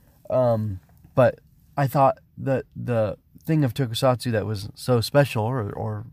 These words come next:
that was the special effects in it, was the, you know, all the squibs, the explosions, you know, whether that's, uh, when a monster blows up,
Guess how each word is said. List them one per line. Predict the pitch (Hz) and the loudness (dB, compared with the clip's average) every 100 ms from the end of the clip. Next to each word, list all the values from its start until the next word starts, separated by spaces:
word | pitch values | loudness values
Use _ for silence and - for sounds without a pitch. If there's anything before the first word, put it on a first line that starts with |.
| - - | -20 -14
that | 113 104 | -8 -6
was | 107 - | -6 -8
the | 104 | -10
special | - 107 104 | -10 -10 -8
effects | 107 160 - | -4 -4 -4
in | 113 | -4
it, | 107 - - - - - | -4 -4 -12 -20 -14 -2
was | 117 101 | -2 0
the, | 110 104 - _ _ | 0 0 -4 _ _
you | 113 | -2
know, | 110 | 2
all | 110 | 2
the | 104 | 0
squibs, | - 156 151 120 | -2 2 2 2
the | 107 | -6
explosions, | 101 - 143 135 127 120 120 117 - - _ | -6 0 2 4 2 2 0 -4 -14 -20 _
you | 117 | -4
know, | 113 | -2
whether | 107 110 110 | 0 0 0
that's, | 107 104 104 - - - | 0 0 -2 -10 -16 -6
uh, | 110 113 | 2 4
when | 113 | 4
a | 113 | 4
monster | 113 113 - 104 | 4 2 -2 -4
blows | 110 104 113 | -2 0 4
up, | 139 139 | 4 4